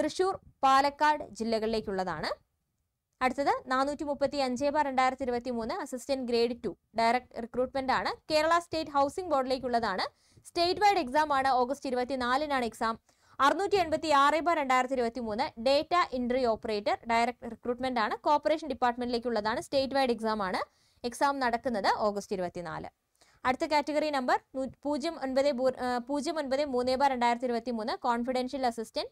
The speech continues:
കേരള വാട്ടർ അതോറിറ്റി ഡിപ്പാർട്ട്മെന്റിലേക്കുള്ളത് സ്റ്റേറ്റ് വൈഡ് എക്സാം ആണ്.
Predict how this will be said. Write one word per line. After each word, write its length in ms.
കേരള 260
വാട്ടർ 280
അതോറിറ്റി 360
ഡിപ്പാർട്ട്മെന്റിലേക്കുള്ളത് 880
സ്റ്റേറ്റ് 340
വൈഡ് 160
എക്സാം 320
ആണ്. 200